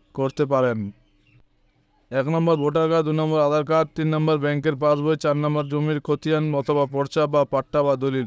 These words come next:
পাঁচ নম্বর নিজের না-, নামে জমি না থাকলে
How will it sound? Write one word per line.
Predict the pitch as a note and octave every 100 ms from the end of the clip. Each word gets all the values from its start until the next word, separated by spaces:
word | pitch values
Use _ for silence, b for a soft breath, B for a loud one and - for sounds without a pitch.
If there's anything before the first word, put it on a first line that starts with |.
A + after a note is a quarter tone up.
| A#2
পাঁচ | C3 D3
নম্বর | D3 D3+ D3
নিজের | C#3 C#3 D#3
না-, | D3 C#3
নামে | C3+ C3+ C#3 D3
জমি | C3+ C#3 C#3+
না | D3 C#3+
থাকলে | C#3+ C3+ D#3